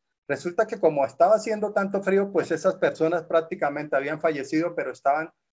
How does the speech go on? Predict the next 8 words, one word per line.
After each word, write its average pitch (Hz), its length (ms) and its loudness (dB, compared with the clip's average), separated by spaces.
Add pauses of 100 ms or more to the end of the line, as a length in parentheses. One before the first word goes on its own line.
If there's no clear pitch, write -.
su-, - 340 -10
sus 139 300 -16
cuerpos 190 480 0
estaban 156 400 0
conservados 139 840 -2
por 123 220 -6
el 117 80 -4
frío. 117 320 -6